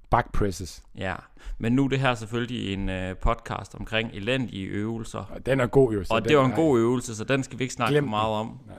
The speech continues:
Speaker 1: Nej. <laughs>
Speaker 2: Jeg har
Speaker 1: Øh,
Speaker 2: heller ikke
Speaker 1: ja,
Speaker 2: taget
Speaker 1: nummer
Speaker 2: patent på den endnu, så
Speaker 1: Nej.
Speaker 2: så det
Speaker 1: Nej,
Speaker 2: var
Speaker 1: så hvis I
Speaker 2: faktisk
Speaker 1: hører
Speaker 2: rigtig
Speaker 1: det her
Speaker 2: dumt.
Speaker 1: herude, så er det, øh, back presses.
Speaker 2: Ja, back presses. Ja.
Speaker 1: <laughs> Den her med døbt til.
Speaker 2: Det, det er det, vi siger.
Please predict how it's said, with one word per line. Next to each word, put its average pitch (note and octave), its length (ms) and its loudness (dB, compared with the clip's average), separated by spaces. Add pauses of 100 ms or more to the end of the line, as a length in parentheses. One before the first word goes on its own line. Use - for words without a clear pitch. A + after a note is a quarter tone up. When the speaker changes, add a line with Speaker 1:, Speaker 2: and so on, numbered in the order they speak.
(320)
Speaker 1:
Nej. G#2 100 -8
<laughs> - 1080 -20
Speaker 2:
Jeg B2 140 6
har A2+ 80 6
Speaker 1:
Øh, A#2+ 60 6
Speaker 2:
heller C3+ 160 4
ikke B2+ 100 6
Speaker 1:
ja, C3 40 6
Speaker 2:
taget B2 140 2
Speaker 1:
nummer C3 140 8
Speaker 2:
patent C#3+ 320 2
på B2+ 120 4
den A2 120 0
endnu, A2 360 0
så G2+ 260 -8 (520)
Speaker 1:
Nej. G#2 260 -6 (840)
Speaker 2:
så - 180 -10
det G#2+ 60 -6
Speaker 1:
Nej, A2+ 80 2
Speaker 2:
var A2 60 2
Speaker 1:
så G#2+ 140 0
hvis F#2 120 -2
I - 20 -6
Speaker 2:
faktisk G2+ 140 0
Speaker 1:
hører B2 80 6
Speaker 2:
rigtig B2+ 140 4
Speaker 1:
det A#2 80 2
her A#2+ 160 6
Speaker 2:
dumt. A2+ 140 2
Speaker 1:
herude, A#2 200 4
så - 160 -2
er A#2+ 80 2
det, G2 420 -2
øh, F2 80 -4
back - 340 0
presses. F#2 520 -4 (120)
Speaker 2:
Ja, G#2+ 200 2 (380)
back G2+ 300 -2
presses. - 600 -2 (100)
Ja. G2 60 -12 (540)
Speaker 1:
<laughs> - 500 -16
Den F#2+ 160 -6
her G2+ 120 -2
med F#2+ 180 -4
døbt - 280 -6
til. F2+ 180 -6
Speaker 2:
Det, - 260 -10
det A2 80 -4
er G2+ 40 -4
det, G#2+ 140 -2
vi G#2 80 -4
siger. A2 320 -10